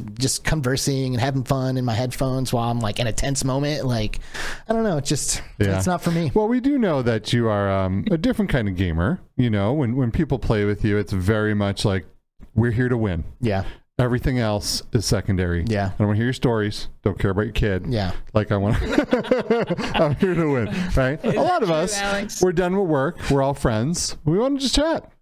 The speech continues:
Speaker 2: You know what I
Speaker 1: Right.
Speaker 2: mean?
Speaker 1: Yeah.
Speaker 2: And we do use that, but we do get in these, like, high tense combat situations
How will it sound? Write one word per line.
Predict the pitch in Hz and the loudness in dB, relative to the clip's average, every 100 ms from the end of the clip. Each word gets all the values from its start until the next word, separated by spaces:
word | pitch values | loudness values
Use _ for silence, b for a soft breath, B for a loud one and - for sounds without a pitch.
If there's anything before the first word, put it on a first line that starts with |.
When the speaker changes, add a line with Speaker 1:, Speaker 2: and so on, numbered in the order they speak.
| _ 147 | _ -2
Speaker 2:
You | |
know | 143 | 0
what | |
I | 139 | 0
Speaker 1:
Right. | 135 | 0
Speaker 2:
mean? | 165 208 - - | -2 -6 -8 -2
Speaker 1:
Yeah. | 285 | 0
Speaker 2:
And | 277 | 2
we | 254 | 2
do | 233 | 2
use | 185 151 | 2 2
that, | 156 156 B | 0 -2 B
but | 170 160 | 0 2
we | 165 | 0
do | 139 143 185 | 0 0 2
get | 202 180 | 2 2
in | 151 | 2
these, | 135 117 | 2 2
like, | 120 - | 0 -2
high | - 123 113 113 | 0 2 2 2
tense | 107 - 117 107 - | 0 0 0 0 -2
combat | - - 117 107 107 101 | -2 0 2 2 0 0
situations | - 110 117 101 92 104 92 - | -2 0 2 2 0 0 0 -2